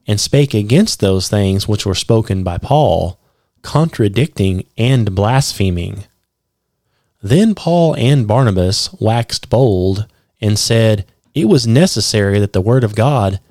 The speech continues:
should first have been spoken to you, but seeing ye put it from you, and judge yourselves unworthy of everlasting life, lo, we turn to the Gentiles. For so hath the Lord commanded us, saying,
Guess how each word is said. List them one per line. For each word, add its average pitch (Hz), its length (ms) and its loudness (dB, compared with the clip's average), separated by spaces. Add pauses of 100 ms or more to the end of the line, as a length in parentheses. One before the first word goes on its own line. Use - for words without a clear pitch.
(160)
should 107 300 -4
first 180 380 2
have 123 120 2
been 110 160 2
spoken 117 440 0
to - 100 -2
you, 101 540 2 (580)
but 113 180 0
seeing 160 460 2
ye 107 120 2
put 170 240 2
it - 120 -2
from 98 240 -2
you, 95 400 -2 (440)
and 104 180 0
judge 113 300 2
yourselves 104 580 0
unworthy 101 640 0
of 95 160 -2
everlasting 95 680 -2
life, 98 500 -2 (680)
lo, 107 580 2 (160)
we 131 160 2
turn 101 260 -2
to 98 100 -4
the 110 120 0
Gentiles. 98 800 -2 (920)
For 117 200 0
so 180 260 0
hath 165 340 0
the 113 80 2
Lord 131 340 4
commanded 113 480 0
us, 95 220 0
saying, 90 640 0